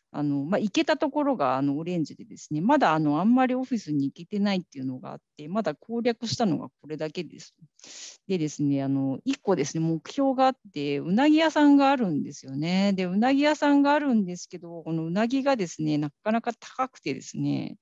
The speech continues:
あの、まあ、ランチとかなさそうで、あの、一番安いので、多分三千円ぐらいしそうなんで、ちょっと、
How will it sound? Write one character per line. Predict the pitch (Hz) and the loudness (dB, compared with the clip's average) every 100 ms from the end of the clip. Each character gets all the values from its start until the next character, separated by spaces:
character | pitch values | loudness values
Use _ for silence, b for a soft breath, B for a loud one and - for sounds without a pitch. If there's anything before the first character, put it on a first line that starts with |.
| B B B B B B | B B B B B B
あ | 160 | -6
の、 | 151 143 143 143 139 139 277 269 - | -2 0 0 0 -2 -2 -4 -6 -2
ま | 208 | 0
あ、 | |
ラ | 262 | 4
ン | 330 311 | 4 4
チ | - - | 0 -10
と | 156 | -6
か | 143 | -2
な | 143 | -2
さ | 160 185 | -2 -6
そ | - 160 | -6 -8
う | 139 | -8
で、 | 127 135 131 - _ _ _ | -10 -10 -10 -14 _ _ _
あ | - | -10
の、 | 147 135 - - _ _ - | -8 -8 -10 -14 _ _ -6
一 | 269 | 0
番 | 285 277 | 6 6
安 | 285 - 302 | 6 2 2
い | 240 | 2
の | 143 131 | 2 -2
で、 | 147 | -8
多 | - 147 | -12 -16
分 | - | -18
三 | - 180 202 202 | -8 0 2 4
千 | 208 | 4
円 | 208 196 | 2 2
ぐ | 180 | -2
ら | |
い | - | -6
し | - - | -12 -16
そ | - 160 160 | -14 -8 -2
う | |
な | 156 | 0
ん | 135 - | 0 -4
で、 | 131 135 131 - B B B B B B _ | -10 -12 -12 -16 B B B B B B _
ち | - | -16
ょ | |
っ | 175 - | -16 -12
と、 | 127 87 - | -10 -10 -12